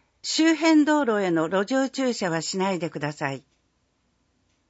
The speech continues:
その他の桜の名所として、木曽川堤、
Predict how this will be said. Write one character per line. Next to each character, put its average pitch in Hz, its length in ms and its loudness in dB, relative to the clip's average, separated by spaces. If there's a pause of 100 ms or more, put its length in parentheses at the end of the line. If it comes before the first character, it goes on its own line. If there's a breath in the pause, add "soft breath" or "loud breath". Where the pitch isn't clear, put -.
(180)
そ - 180 0
の 339 140 4
他 320 280 -2
の 185 140 -2
桜 254 460 0
の 247 140 2
名 208 200 0
所 196 180 -4
と 175 140 -6
し - 160 -12
て、 156 200 -2 (920)
木 - 100 -10
曽 320 160 2
川 320 260 4
堤、 180 520 -2